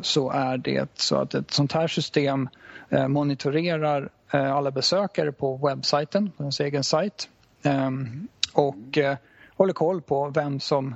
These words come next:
klickar på vilka sidor, vilka som laddar ner vilka, vilka typ av content och så vidare. Och sen använder man också systemet för att, eh, erbjuda nytt content. Eh,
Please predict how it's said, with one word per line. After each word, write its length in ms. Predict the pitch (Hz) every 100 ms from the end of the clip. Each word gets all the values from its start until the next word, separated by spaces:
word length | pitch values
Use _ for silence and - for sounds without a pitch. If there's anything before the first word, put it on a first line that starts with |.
| -
klickar 300 | - 139 139
på 60 |
vilka 240 | 139 139 135
sidor, 340 | - 160 139
vilka 320 | 135 127 135
som 200 | - 135
laddar 280 | 131 135 135
ner 180 | 131 135
vilka, 580 | 131 131 - 135 135 135 135
vilka 340 | 143 131 139
typ 200 | 131 127
av 80 | 127
content 580 | - 135 139 - 139 -
och 400 | 175 135 - - -
så 160 | -
vidare. 340 | 143 - - -
Och 140 | 170
sen 220 | 165 160 175
använder 280 | 170 151
man 140 | 151 151
också 260 | 139 -
systemet 560 | 131 147 - 131 131 131
för 200 | - 135
att, 240 | 131 - - - - - - - - -
eh, 140 | - -
erbjuda 540 | 202 175 135 147 143 143
nytt 280 | 180 - -
content. 600 | 135 131 - 131 131 - -
Eh, 140 | 143